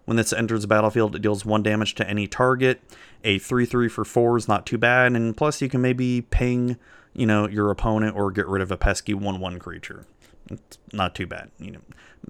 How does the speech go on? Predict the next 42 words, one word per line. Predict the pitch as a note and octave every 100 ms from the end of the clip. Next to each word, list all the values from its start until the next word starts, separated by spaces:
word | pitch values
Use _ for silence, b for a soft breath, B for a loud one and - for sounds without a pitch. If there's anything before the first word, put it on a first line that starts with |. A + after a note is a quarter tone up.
| -
mid | A2 G#2+ G2+
to | F#2+
late | F2 E2
pick. | - - - - - B B B B
Next | B2 -
up, | C#3
we've | C3
got | D3 C#3
Tavern | - A#2+ D3 A#2+ F2+
Swindler. | - G2+ F2 E2 E2 E2+
It's | F#2 F2+
one | G2 G2 G#2+
and | A2
a |
black | F#2+ F#2 - A2
human | G2+ G2
rogue | F#2+ F2+ F2+
creature. | A2 G2+ C3+
It's | D3 G2+
a |
two | - G2+ F2+
two. | - G2 C3 - B B
You | A2
can | - G2
tap | - G2 -
this | C#3
to | -
pay | - G#2 G2+
three | - G#2
life, | G2 F2+ A2+
flip | - G#2 A2
a |
coin. | - G#2+ A#2
If | B2
you | A2
win | G2+ G2
the | F#2
flip, | A2 A#2+ G#2+
you | G2+
gain | G#2 G2+
six | - D3+ -
life. | - - -